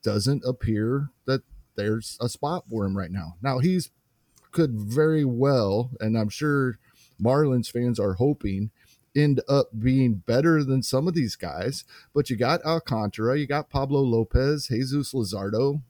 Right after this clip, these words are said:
Edward Cabrera, Trevor Rogers, coming back from his injury and hopefully performing as he did in twenty twenty-one, not twenty twenty-two.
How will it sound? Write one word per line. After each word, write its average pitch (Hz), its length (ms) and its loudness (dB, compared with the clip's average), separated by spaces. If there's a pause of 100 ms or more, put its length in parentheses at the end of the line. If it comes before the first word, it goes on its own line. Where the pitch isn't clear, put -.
(100)
Edward 123 360 0
Cabrera, 110 540 -2
Trevor 131 420 -2
Rogers, 123 720 -4 (420)
coming 120 220 4
back 117 280 0
from 113 160 -2
his 113 220 0
injury 117 400 2
and 113 100 2
hopefully 117 320 0
performing 117 840 0
as 110 220 0
he 110 80 -4
did 113 160 0
in 107 140 0
twenty 110 300 -4
twenty-one, 107 680 -2
not 107 220 -6
twenty 107 320 -2
twenty-two. 104 760 -4